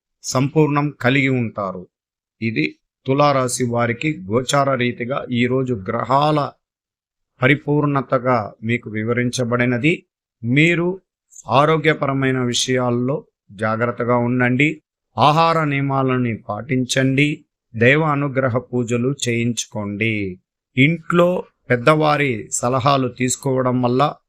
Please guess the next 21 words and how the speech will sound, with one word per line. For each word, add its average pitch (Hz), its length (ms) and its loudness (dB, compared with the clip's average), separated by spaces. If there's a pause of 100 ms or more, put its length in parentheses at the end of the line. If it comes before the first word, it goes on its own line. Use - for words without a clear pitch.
(320)
మానసిక 143 480 0
ఒత్తిడి 117 460 -4
తగ్గుతుంది. 131 840 0 (400)
కుటుంబంతో 175 840 2 (100)
ఎక్కువసేపు 131 880 -2 (100)
గడపడానికి 123 560 -2
ప్రయత్నించండి. 135 1080 0 (460)
పిల్లలు 160 540 4
విద్యా 127 360 2
విషయంలో 135 800 0
జాగ్రత్తలు 123 580 0
తీసుకోండి. 110 920 -2 (300)
అలాగే 147 540 2
ఈరోజు 139 520 0
ఐటీ 156 320 4
రంగంలో 135 540 0
ఉన్న 127 200 0
వారికి 123 500 0
సానుకూలత 127 840 -2
ఎక్కువగా 127 460 0
ఉంది. 131 400 0